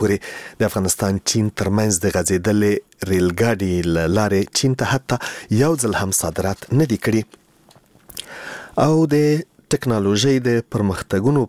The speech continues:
په باب د ازادۍ راډیو د لنډو راپورونو په لړ کې نن واورئ چې چین د اوبو لاندې لومړنی ریل ګاډی جوړوي. د دې اورګاډي سرعت به په یو ساعت کې دوه سوه پنځوس کیلومترو ته ورسیږي.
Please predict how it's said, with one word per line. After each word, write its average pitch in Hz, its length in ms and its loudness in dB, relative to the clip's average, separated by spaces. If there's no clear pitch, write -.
په 90 160 -4
باب 87 240 -2
د 82 80 2
ازادۍ 98 320 0
راډیو 98 340 0
د - 20 2
لنډو 113 340 2
راپورونو 113 540 0
په 107 160 0
لړ 143 160 0
کې 147 160 0
نن 120 180 2
واورئ 135 300 2
چې - 180 -4
چین 139 240 0
د - 20 4
اوبو 92 200 2
لاندې 110 280 0
لومړنی 85 580 0
ریل 90 240 2
ګاډی 120 300 2
جوړوي. 101 300 0
د - 100 -2
دې 104 100 2
اورګاډي 98 360 0
سرعت - 420 -4
به 120 80 0
په 110 80 2
یو 98 80 0
ساعت 101 300 -2
کې 131 100 0
دوه 107 200 2
سوه 104 200 0
پنځوس 110 540 2
کیلومترو 92 540 -2
ته 92 140 0
ورسیږي. 98 420 0